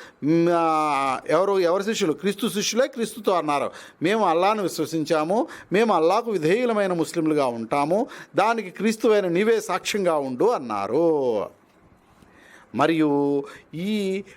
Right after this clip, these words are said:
ఆ, ఏంటబ్బా దాని పేరేంటబ్బా, ఇది మన ఖురాన్లో, ఆ, క-, మన ఖురాన్లోని ఆలీ ఇమ్రాన్, ఆ, చాప్టర్లో, ఆ, యాభై ఎనిమిది, యా-, అరవయో వచనంలో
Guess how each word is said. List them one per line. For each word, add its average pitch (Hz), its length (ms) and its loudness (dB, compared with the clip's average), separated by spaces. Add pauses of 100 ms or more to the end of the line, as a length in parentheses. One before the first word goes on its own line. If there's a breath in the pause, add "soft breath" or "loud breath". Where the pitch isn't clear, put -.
(160 loud breath)
ఆ, 135 720 -2
ఏంటబ్బా 139 600 -2
దాని 123 220 -4
పేరేంటబ్బా, 110 560 -6 (720)
ఇది 175 360 -6 (220 loud breath)
మన 180 140 2
ఖురాన్లో, 165 760 2 (300 loud breath)
ఆ, 160 40 4 (1120)
క-, 156 40 -2
మన 143 240 -2
ఖురాన్లోని 175 640 2
ఆలీ 196 600 0
ఇమ్రాన్, 165 460 0 (460 loud breath)
ఆ, 147 200 2 (120)
చాప్టర్లో, 151 600 0 (320 loud breath)
ఆ, 165 80 2
యాభై 185 400 2
ఎనిమిది, 220 360 -2
యా-, 185 300 0 (100)
అరవయో 208 440 2
వచనంలో 147 520 -2